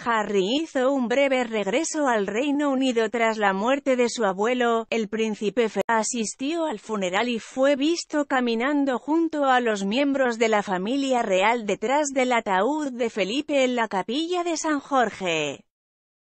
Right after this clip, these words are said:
Meghan permaneció en los Estados Unidos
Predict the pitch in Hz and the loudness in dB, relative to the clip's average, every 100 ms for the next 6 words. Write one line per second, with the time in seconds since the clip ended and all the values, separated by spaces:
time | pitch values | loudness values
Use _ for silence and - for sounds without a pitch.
0 | _ 208 202 294 302 285 262 247 233 220 | _ -8 -4 -2 -2 -2 0 0 0 0
1 | 202 180 226 247 277 254 220 196 180 - | 0 -4 -2 2 2 2 -2 -2 -4 -2
2 | 240 285 311 - 277 214 190 180 170 165 | -2 0 -2 -4 -4 -2 -2 -2 -4 -8
3 | - | -14